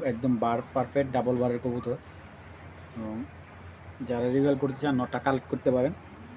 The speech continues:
নরটা একবার লোকাল কালেক্ট করা, এই যে লোকাল কবুতর, কিন্তু ইনশাআল্লাহ এটা দিয়ে রেজাল্ট করা সম্ভব, কারণ কবুতরটা আউটস্ট্যান্ডিং ব্যালেন্স, শেপটা এবং ওর কোয়ালিটিতে কোনো কম্প্রোমাইজ হবে না।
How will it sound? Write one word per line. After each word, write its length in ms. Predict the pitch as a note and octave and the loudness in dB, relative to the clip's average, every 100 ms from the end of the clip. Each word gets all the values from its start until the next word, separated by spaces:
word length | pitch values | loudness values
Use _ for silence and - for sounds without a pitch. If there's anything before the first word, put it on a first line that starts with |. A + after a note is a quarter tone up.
| - | -2
নরটা 260 | B2 A#2+ C#3 | -2 4 4
একবার 260 | B2 C3+ B2 | 8 6 6
লোকাল 260 | A#2+ C3+ | 2 2
কালেক্ট 280 | C3 A#2 - | 2 0 -2
করা, 160 | A#2 C3+ | -4 -4
এই 100 | A2+ C3 | -6 -10
যে 220 | - - - - - - - - - - | -12 -16 -16 -18 -16 -16 -16 -16 -16 -4
লোকাল 260 | A#2 A#2+ B2+ A#2+ | -2 2 2 0
কবুতর, 320 | A2+ - C3+ - - - - - - - | -4 -4 -6 -6 -16 -16 -16 -14 -12 -8
কিন্তু 340 | A#2 - A#2+ B2 | -8 0 0 0
ইনশাআল্লাহ 360 | A#2 B2+ B2 B2 | -2 2 4 4
এটা 180 | B2 B2+ | 4 6
দিয়ে 160 | C3+ | 6
রেজাল্ট 260 | B2+ B2+ B2 | 6 4 4
করা 100 | B2 | 2
সম্ভব, 320 | C#3 B2+ - - | 2 2 2 0
কারণ 160 | A#2+ A#2 - | -2 -2 0
কবুতরটা 360 | C3+ C3 - B2+ | 0 0 0 0
আউটস্ট্যান্ডিং 640 | A#2+ C3 C3 C#3+ C3 C#3 | 2 2 2 2 4 4
ব্যালেন্স, 340 | B2+ B2 C#3 - - - - - - - - - | 4 2 0 -4 -14 -16 -16 -16 -16 -14 -14 2
শেপটা 480 | C#3 C3+ - C3+ C#3 - - - - - - - - - - - - - - - - A#2 | 2 2 2 4 4 -4 -16 -16 -16 -16 -16 -16 -18 -18 -18 -16 -18 -16 -18 -16 -14 -10
এবং 440 | A2+ A#2+ - C3 | -6 -6 -2 2
ওর 220 | C3+ C#3 D3 - - - - - - - - | 2 2 -2 -10 -18 -18 -18 -18 -18 -16 2
কোয়ালিটিতে 480 | D#3 D3+ C#3+ C#3 C3+ | 4 4 4 2 4
কোনো 200 | C3+ C3 | 2 2
কম্প্রোমাইজ 420 | C#3+ D3 C3 B2 | 2 4 4 4
হবে 140 | A#2+ | 2
না। 140 | C3 | 0